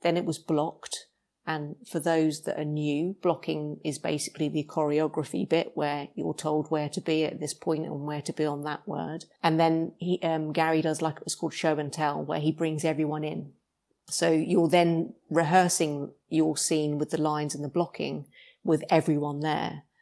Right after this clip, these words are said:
So you've got, like, forty <laughs> observers or whatever, uh, just so they know, right, the camera's gonna go here, we're gonna do a shot from here, a two shot, a one shot. And then we disappear to the green room. So I was,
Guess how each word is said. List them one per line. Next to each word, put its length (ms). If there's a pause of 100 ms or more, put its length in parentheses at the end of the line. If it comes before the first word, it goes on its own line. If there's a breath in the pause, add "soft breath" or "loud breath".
(280)
So 180
you've 220
got, 180
like, 180
forty 360
<laughs> 40
observers 640
or 80
whatever, 460 (440 soft breath)
uh, 160
just 240
so 160
they 180
know, 260
right, 240
the 40
camera's 280
gonna 180
go 160
here, 340
we're 60
gonna 220
do 160
a 40
shot 240
from 140
here, 300
a 40
two 220
shot, 260
a 40
one 260
shot. 240 (400 soft breath)
And 140
then 340
we 100
disappear 440
to 100
the 80
green 300
room. 240
So 400 (600)
I 140
was, 320